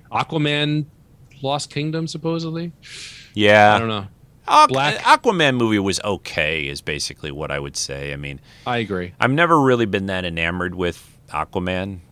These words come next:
Speaker 2: really, truthfully. You know who's a cool character? Marvel needs to bring in his Namor.
Speaker 1: Oh, yeah.
Speaker 2: If Namor could be done, I mean, he's, he's, he's, he's not a, he's not a good guy. He's not a nice <laughs> guy.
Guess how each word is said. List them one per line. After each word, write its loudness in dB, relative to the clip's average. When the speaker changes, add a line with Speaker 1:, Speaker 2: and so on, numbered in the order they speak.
Speaker 2:
really, -2
truthfully. -8
You -4
know 4
who's 0
a -14
cool 0
character? -6
Marvel 0
needs -8
to -14
bring -8
in -10
his -12
Namor. -8
Speaker 1:
Oh, 0
yeah. -2
Speaker 2:
If 4
Namor 4
could 2
be -4
done, -2
I -6
mean, -8
he's, -6
he's, -4
he's, -10
he's -8
not -6
a, -2
he's -6
not 0
a -4
good -2
guy. 2
He's -8
not -2
a -4
nice -6
<laughs> -
guy. -12